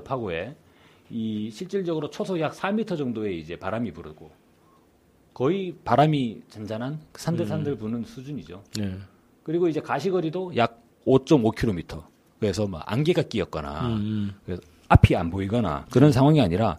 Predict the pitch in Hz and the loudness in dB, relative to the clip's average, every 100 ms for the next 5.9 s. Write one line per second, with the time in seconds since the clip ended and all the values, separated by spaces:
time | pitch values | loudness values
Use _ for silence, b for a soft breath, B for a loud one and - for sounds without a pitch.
0 | - 113 104 - - 147 190 196 185 185 | -8 -12 -12 -6 6 8 10 10 10 10
1 | 175 147 156 - 214 165 143 - 180 165 | 10 10 8 10 8 10 4 8 8 8
2 | 151 143 131 113 120 131 104 107 123 95 | 8 10 10 8 8 8 8 6 6 4
3 | 69 69 b b b - - 196 208 240 | -2 -10 b b b -12 0 4 8 12
4 | 247 147 120 139 165 180 185 180 170 165 | 12 12 12 12 10 6 6 8 8 8
5 | 104 98 92 85 87 82 - 92 87 | 6 4 2 2 2 2 4 4 2